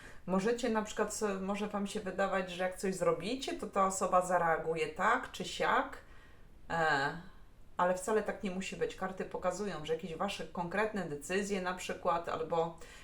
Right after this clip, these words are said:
przede wszystkim mówią, że żyjecie w iluzji, nie dostrzegacie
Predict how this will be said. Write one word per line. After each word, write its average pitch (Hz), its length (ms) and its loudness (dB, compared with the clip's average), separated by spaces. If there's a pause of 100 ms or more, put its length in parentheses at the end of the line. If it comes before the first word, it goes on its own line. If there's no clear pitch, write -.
(100)
przede 190 220 -2
wszystkim 254 320 -2
mówią, 208 260 2
że 196 120 -2
żyjecie 180 400 -4
w - 60 -8
iluzji, 151 460 -6
nie 170 100 -4
dostrzegacie 175 840 -2